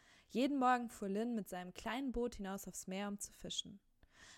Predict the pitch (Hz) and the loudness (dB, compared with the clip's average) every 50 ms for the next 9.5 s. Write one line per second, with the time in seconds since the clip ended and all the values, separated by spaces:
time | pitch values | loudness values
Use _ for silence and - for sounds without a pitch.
0 | - - 185 202 196 190 202 202 202 196 - - - 254 254 - 254 233 226 220 | -10 -4 0 0 0 2 0 0 0 -2 -2 0 0 0 2 2 0 2 2 0
1 | 220 - - 214 196 196 190 190 185 180 190 202 214 - - - 196 208 220 - | 0 0 -4 -2 0 0 0 0 0 2 2 2 2 2 2 2 2 2 2 0
2 | - 190 185 - - 190 185 190 - - - 214 208 - - - - - 190 - | -4 -6 -6 -4 -2 0 0 0 2 2 0 0 -2 -4 -8 -16 -12 -12 -10 -2
3 | - - - 233 226 - - - 202 - - - 139 165 175 - - - - - | 2 4 4 4 4 2 0 -2 -4 -2 -2 -4 -4 -6 -8 -8 -8 -6 -6 -8
4 | - - - - - - - - _ - - _ _ _ _ _ _ _ _ _ | -8 -10 -14 -14 -12 -14 -14 -14 _ -20 -20 _ _ _ _ _ _ _ _ _
5 | _ - - - - - - - _ - 220 269 302 330 - - - 240 247 262 | _ -20 -20 -20 -20 -20 -20 -6 _ 4 6 6 6 2 0 2 4 6 6 6
6 | 269 269 - - - - 208 208 208 196 185 185 202 202 190 202 240 269 269 - | 4 2 -4 -6 -2 0 0 0 2 0 0 0 0 -2 0 0 -2 -2 -2 -4
7 | 262 240 - - - - 214 196 190 - - 190 175 - - 180 185 - 208 - | -10 -10 -10 -12 -4 -2 0 0 0 -2 -4 -8 -10 -8 -4 -4 -4 -2 -2 -2
8 | - 180 185 180 - 208 190 - - 185 - - - - 175 - - - - 196 | -2 -2 -2 -2 -4 -8 -8 -8 -8 -10 -8 -8 -8 -8 -8 -8 -6 -6 -8 -8
9 | - - - - - - 190 190 - - | -8 -12 -14 -12 -10 -10 -10 -10 -12 -16